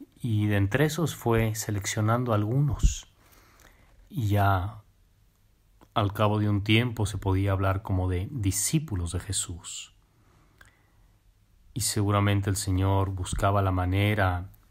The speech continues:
por grupos pequeños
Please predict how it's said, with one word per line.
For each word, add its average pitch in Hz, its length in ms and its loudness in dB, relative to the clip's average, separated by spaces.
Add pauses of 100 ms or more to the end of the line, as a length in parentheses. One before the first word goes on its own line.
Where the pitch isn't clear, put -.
(160)
por 92 160 -2
grupos 101 640 -4 (640)
pequeños 110 840 -2